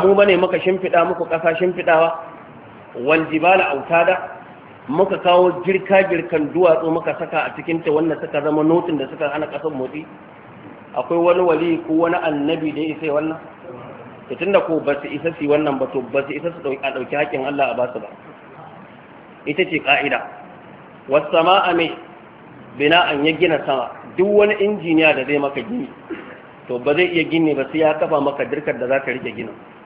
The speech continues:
Yanzu idan an isa masallacin nan, a nemo wani ƙwararren injiniya, wannan ginshiƙan na masallacin a cire su, a cire bangon nan na gabas, a cire na yamma, a cire na nan, a cire na nan,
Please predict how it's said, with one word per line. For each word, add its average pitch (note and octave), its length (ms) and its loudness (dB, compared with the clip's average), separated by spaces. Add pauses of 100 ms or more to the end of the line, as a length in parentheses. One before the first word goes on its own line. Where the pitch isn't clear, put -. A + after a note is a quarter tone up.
(560)
Yanzu D3 260 2
idan F3 320 2
an F#3+ 180 2
isa D#3+ 220 -2
masallacin D#3 720 2
nan, D3 160 -2
a C3+ 80 -4
nemo E3 320 0
wani E3+ 240 2 (160)
ƙwararren D3+ 480 0
injiniya, C3+ 640 -2 (840)
wannan E3 340 4
ginshiƙan C#3 400 -2
na C#3 160 0
masallacin C#3+ 560 0
a A#2+ 140 -10
cire C3 240 -8
su, - 80 -18 (1040)
a C3 100 -2
cire F#3 240 2
bangon D#3 380 2
nan C3+ 160 0
na C3+ 80 -2
gabas, B2+ 260 -2 (800)
a C3 160 -6
cire F3 240 2
na D3 80 4
yamma, C3 400 2 (640)
a C3 80 0 (100)
cire F#3+ 220 4
na D#3 100 4
nan, D#3+ 220 4
a D#3+ 160 -2
cire D#3+ 160 0
na C#3+ 80 -2
nan, D3 160 0